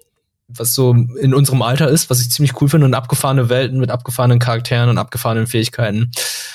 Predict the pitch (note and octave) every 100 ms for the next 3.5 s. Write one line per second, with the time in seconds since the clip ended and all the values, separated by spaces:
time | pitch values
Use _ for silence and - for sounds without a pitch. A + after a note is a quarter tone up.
0 | - _ - - G2 G#2+ - G2+ G2 G2+
1 | - G2+ G#2 F#2+ F2+ F#2 - - _ _
2 | _ - C3 B2 B2+ A2+ A#2+ F#2+ G2+ G#2
3 | - G2+ G#2+ G#2